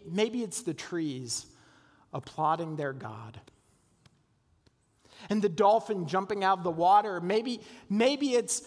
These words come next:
the creation standing in ovation for its creator.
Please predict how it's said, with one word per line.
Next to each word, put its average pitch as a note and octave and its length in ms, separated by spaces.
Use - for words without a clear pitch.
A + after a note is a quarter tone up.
the A#3 140
creation A3+ 880
standing A#3+ 1160
in G3+ 260
ovation F#3+ 960
for F3+ 340
its D#3+ 280
creator. C3+ 920